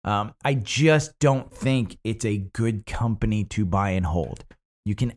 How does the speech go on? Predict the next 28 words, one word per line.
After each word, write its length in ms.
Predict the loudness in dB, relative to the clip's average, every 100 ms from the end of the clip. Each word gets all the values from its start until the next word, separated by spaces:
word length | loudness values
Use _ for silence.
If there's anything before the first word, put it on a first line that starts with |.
| 0
absolutely 880 | 2 2 0 2 4 4 2 2 2
one 240 | 4 2
hundred 380 | 2 2 0 0
percent 500 | -4 -4 -2 -2 -4
trade 440 | -6 0 2 2
it. 200 | 0 -8 -20 _ _ -6
And 100 | -2
the 60 | 2
reason 240 | 2 4
I 80 | 4
say 180 | 4 4
trade 320 | 6 6 6
it 120 | 4
is 220 | 2 0 -6 _ -4
year 200 | 0 2
to 100 | 2
date, 260 | 4 2 2
you're 180 | 2 2
up 160 | 0
thirty-nine 880 | -8 0 2 4 4 2 2 2 0
point 320 | 0 -2 -4
four 220 | -4 -2
seven 380 | -2 -4 -4 -4
percent. 420 | -6 -8 -8 -8 -12 _ _ -20 _ -4
Uh, 160 | -2 0
you're 140 | -2
fifty-one 680 | 4 4 4 2 4 4 2
percent 480 | 0 -2 0 0